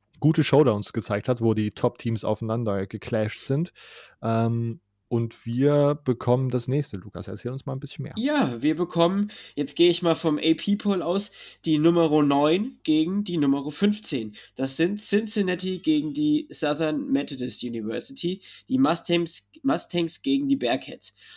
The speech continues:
Speaker 2: Und hier treffen die viertbeste Offense im Land auf die neunundvierzig beste Offense im Land. Und, also das, also die Nummer, äh,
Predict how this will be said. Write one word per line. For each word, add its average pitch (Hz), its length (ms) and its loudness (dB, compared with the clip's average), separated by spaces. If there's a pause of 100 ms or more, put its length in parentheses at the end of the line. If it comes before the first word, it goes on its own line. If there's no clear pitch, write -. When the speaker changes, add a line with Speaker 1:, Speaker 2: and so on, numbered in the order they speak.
(140)
Speaker 2:
Und 151 400 2
hier 202 260 -2
treffen 202 600 0 (180)
die 147 80 -4
viertbeste 185 800 -2
Offense 190 420 -4
im 190 120 -2
Land 185 400 -4
auf 147 280 -2
die 151 320 -4
neunundvierzig 180 920 0
beste 196 320 -4
Offense 202 380 -6
im 196 80 -6
Land. 208 420 -8 (120)
Und, - 460 0
also 131 160 -2
das, 131 240 -2
also 127 280 -2
die 120 240 -6
Nummer, 120 580 -2
äh, 117 400 -6